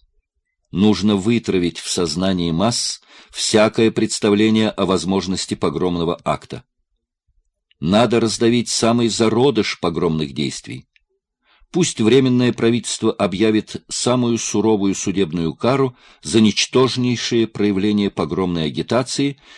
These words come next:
и применит её сейчас же. Призовите население к осведомлению власти.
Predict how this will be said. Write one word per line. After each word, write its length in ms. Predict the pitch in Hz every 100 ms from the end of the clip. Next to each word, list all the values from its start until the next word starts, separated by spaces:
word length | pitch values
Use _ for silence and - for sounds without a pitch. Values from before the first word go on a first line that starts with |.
| -
и 140 | - 120
применит 640 | - 110 104 123 139 123
её 200 | 117 117
сейчас 520 | 110 - 101 - 113
же. 300 | 101 - 113 - _ _ _ _ _ _ _ _ _
Призовите 680 | - 104 101 95 104 101 101
население 680 | 101 - 92 104 104 101
к 120 | 87 101
осведомлению 720 | - 90 90 92 95 92 92
власти. 540 | 87 92 90 - -